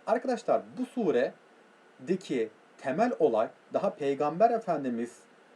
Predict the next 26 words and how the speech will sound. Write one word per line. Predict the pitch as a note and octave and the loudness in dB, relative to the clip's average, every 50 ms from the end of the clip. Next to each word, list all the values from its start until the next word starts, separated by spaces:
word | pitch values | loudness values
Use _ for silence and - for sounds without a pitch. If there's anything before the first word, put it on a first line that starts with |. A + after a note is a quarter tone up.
| - - - | -20 -16 -6
e, | A#2+ A2+ A#2 A#2 A#2 A2+ A2+ A2+ A2 A2 A2 - - - | -2 0 0 2 2 2 2 0 0 -2 -6 -10 -4 -2
o | G3 G#3+ D#3+ C#3+ C3+ | 0 0 0 0 0
doğduğu | E3 F3+ F3+ F#3 F#3 F#3 D#3+ F#3 A3 A#3 A#3+ A#3+ A3+ | 2 4 4 4 2 0 -2 -4 -4 -2 -2 -2 -2
yıl | F#3 D#3 D#3+ F#3+ A3+ A#3 A3+ F3+ D3 | -4 -4 -4 -4 -2 -2 -4 -2 2
gerçekleşen | E3 E3+ E3+ - - - E3+ - - F3 D#3+ - - A#3 A3 | 4 4 4 4 2 -4 -10 -8 -8 -8 -8 -6 -6 -6 -6
fil | - - A#3 A3 G#3+ F#3+ | -6 -6 -4 -2 0 0
vakasını | F#3 - - F3 F3 E3+ E3+ - F#3+ F#3 E3+ | 0 0 2 2 2 2 2 0 -4 -4 -2
anlatır. | D#3 D3 C3 A2+ A#2 A2+ - - - - - - - - - - - - - - - | 0 0 0 0 -2 -4 -4 -6 -16 -18 -20 -20 -20 -20 -20 -20 -20 -20 -14 -6 0
Yani | D3+ C#3+ C#3+ C#3+ C#3 C3 - | 2 2 2 2 0 -4 -4
Kur'an-ı | - F#3 F#3+ F#3+ F#3+ F#3+ | -2 0 0 0 0 -2
Kerim'deki | F#3 - F3 F3+ F3+ F3 E3+ E3+ - - F#3+ E3+ | -6 -6 -8 -6 -6 -6 -6 -6 -6 -8 -8 -6
bu | F#3 F3 | -6 -8
fil | - - - G#3 G#3 F#3 | -8 -8 -8 -4 0 0
vakası | E3+ D#3 - C3+ B2+ A#2+ A#2 - - - G3+ G#3+ G#3+ - - B2 A2+ | 0 0 0 0 0 0 0 -2 -4 -4 -2 -2 -4 -4 -8 -8 -4
ne | C3+ E3 | -2 -2
zaman | E3+ G#3 G3 F3 E3 D3+ | 0 0 0 0 0 0
gerçekleşmiş? | C3 B2 A#2+ A2+ - A#2 - - - A#2 - - G3+ A3+ A3 - - - - - - - | 0 0 0 0 -2 -6 -8 -8 -8 -8 -8 -8 -8 -10 -10 -12 -18 -20 -20 -20 -10 -6
O | - G3 G3 | -4 -4 -4
Peygamber | - F#3+ F#3 F#3 F#3 F#3+ F#3 F#3+ G#3 G#3+ | -2 -2 -2 0 0 0 0 0 0 -2
Efendimizin | G3+ - - D#3+ D3+ D#3 D3+ D3+ D3+ D3 F3+ A3+ A3+ G3+ E3 D#3 | -2 -2 -4 -4 -4 -4 -6 -8 -8 -8 -8 -6 -6 -6 -4 -2
doğduğu | E3 E3 E3+ E3+ F3 E3 E3 F3 G3 A3 A3 | 0 0 0 0 -2 -4 -4 -4 -4 -2 -2
yılda | G3 E3 D#3+ E3+ E3 D#3 F#3+ | -2 -2 -2 -4 -4 -2 -4
gerçekleşen | G3 - E3 D#3+ D#3+ - - D#3+ - - D#3 D3+ - A3+ A3 G3+ F3+ | -4 -2 0 0 0 -2 -4 -10 -6 -4 -4 -4 -2 -4 -4 -2 -2
bir | G3+ G#3 G3 - | -2 -2 -2 0
olayı | - C#3+ D3+ D#3+ E3 D#3+ | 0 2 2 2 2 2
anlatır. | C#3+ B2 A2 G#2+ G2+ - - F#2+ | 2 0 0 -4 -6 -8 -10 -14